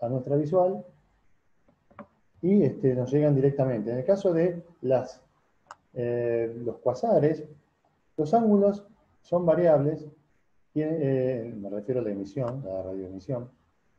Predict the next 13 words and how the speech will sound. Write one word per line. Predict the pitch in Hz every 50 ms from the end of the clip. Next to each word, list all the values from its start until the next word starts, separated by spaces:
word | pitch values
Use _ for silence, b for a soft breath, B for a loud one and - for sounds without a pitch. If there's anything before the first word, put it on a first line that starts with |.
| _ _ _ _ _ _ _ _ _ _ _ _ _ _ _ _ _
y | - 214
en | 220
el | 220
caso | 214 247 - 247
de, | 240 220
la, | 208 208 202 165
de, | 151 170 175 175 175 175 175
de | 147 156 165
radiogalaxias | 165 165 165 170 170 170 180 196 208 202 202 - 196 190 -
son, | - 135 - 175 185 196 202 202 -
este, | 147 135 - - - 139 131 131 127 127 123 123 120 113 117 - _ _ _ _ _ -
eh, | 147 127 127 123 120 120 120 120 120 120 123 120 117
directamente, | 135 147 180 175 175 175 170 175 180 175 175 185 180 175 - -